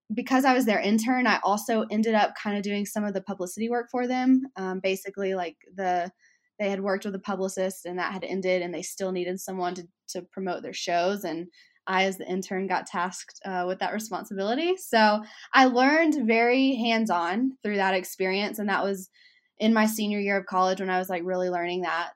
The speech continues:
um, and kind of trial by fire situation.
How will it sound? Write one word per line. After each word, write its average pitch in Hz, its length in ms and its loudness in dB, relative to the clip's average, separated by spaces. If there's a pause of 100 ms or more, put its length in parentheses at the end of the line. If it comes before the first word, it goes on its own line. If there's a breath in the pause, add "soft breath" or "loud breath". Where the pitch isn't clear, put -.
(120)
um, 180 320 -4
and 175 200 -10 (260)
kind 180 160 -6
of 175 160 -10
trial 170 280 -2
by 165 160 0
fire 165 560 -2 (340)
situation. 170 760 -8